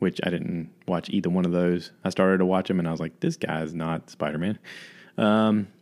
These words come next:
and then they've come out with the, the younger guy, uh, Tom something or other, Middleton, I think is his name. <clears throat> He's the guy that I've seen in the Avengers movies play Spider-Man. Now, I haven't seen any of those either.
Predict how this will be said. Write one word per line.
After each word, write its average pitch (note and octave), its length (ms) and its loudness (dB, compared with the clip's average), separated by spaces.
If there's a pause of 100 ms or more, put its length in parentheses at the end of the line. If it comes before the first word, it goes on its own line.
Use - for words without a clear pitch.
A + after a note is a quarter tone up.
(1300)
and B2 140 4
then C#3+ 160 6
they've B2+ 180 4
come A#2+ 180 2
out G2+ 280 2
with G2 340 2
the, F#2+ 160 0
the G2 180 0
younger C3+ 320 4
guy, F2+ 440 2 (340)
uh, E2+ 340 0 (200)
Tom F2+ 580 2 (300)
something F#2 340 0
or F#2 140 2
other, G2 320 0 (260)
Middleton, G2+ 640 -2 (800)
I - 60 -6
think G2+ 160 0
is G2 100 0
his G#2 140 -2
name. G#2+ 240 0 (1300)
<clears throat> D3 200 6
He's G3+ 200 6
the E3+ 80 4
guy A#2+ 240 6
that G#2+ 120 4
I've G#2+ 140 2
seen G2 280 2
in F#2+ 320 0
the F2+ 120 2
Avengers G2+ 340 4
movies F2 300 0
play G2 140 -4
Spider-Man. E2+ 560 -4 (1000)
Now, C3 300 4
I C3+ 120 2
haven't D3+ 240 4
seen D3+ 180 4
any D#3 200 4
of D3+ 40 4
those D#3+ 180 4
either. A2 360 2